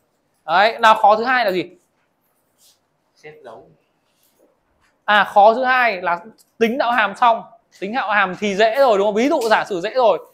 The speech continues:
Speaker 1: khó ở chỗ xét dấu. Lại cần các cái kỹ thuật xét dấu. Đấy. Và cái thứ ba nữa là gì? Cái thứ ba muốn làm khó nữa là gì?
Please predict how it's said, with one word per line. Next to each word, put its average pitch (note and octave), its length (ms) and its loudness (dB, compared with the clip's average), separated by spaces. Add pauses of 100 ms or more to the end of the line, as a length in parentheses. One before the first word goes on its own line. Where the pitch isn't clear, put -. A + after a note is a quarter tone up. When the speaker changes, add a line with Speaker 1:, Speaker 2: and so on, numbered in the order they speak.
(200)
Speaker 1:
khó G#3 280 2
ở G#3+ 120 2
chỗ G3+ 100 -10
xét A3+ 180 -14
dấu. D3 240 -4 (640)
Lại A3 340 -4
cần F3+ 220 0
các A3 180 -4
cái F#3+ 120 -10
kỹ A#3+ 120 -12
thuật A#3 180 -2
xét G#3 140 -14
dấu. D#3+ 320 -2 (240)
Đấy. G#3 560 0 (600)
Và G3+ 100 0
cái A3+ 160 -2
thứ B3 180 -4
ba C#4 320 4
nữa C#4+ 420 0 (140)
là F3+ 120 -6
gì? F3 180 -4 (1160)
Cái G3 100 -6
thứ A#3+ 100 -2
ba B3 220 4
muốn G#3+ 180 -2
làm A#3 120 2
khó F#3 280 2
nữa A#3+ 320 -2
là A3+ 120 -4
gì? E3+ 160 -6